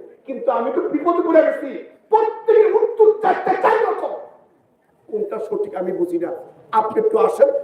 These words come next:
মাসআলার মধ্যে যারটা সঠিক হয়, তার পক্ষে কইেন, "আমার বিপদ থেকে বাঁচা।" মুফতি সাহেব আসলেন, আয়েশা বউরে পর্দার মধ্যে বসাইছে, বসায়, "তাই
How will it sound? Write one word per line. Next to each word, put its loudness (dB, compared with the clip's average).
মাসআলার 2
মধ্যে 2
যারটা 0
সঠিক 4
হয়, 4
তার 0
পক্ষে 2
কইেন, 2
"আমার -4
বিপদ -6
থেকে -4
বাঁচা।" -8
মুফতি 6
সাহেব 2
আসলেন, 2
আয়েশা 0
বউরে 6
পর্দার 0
মধ্যে 0
বসাইছে, 0
বসায়, -2
"তাই 2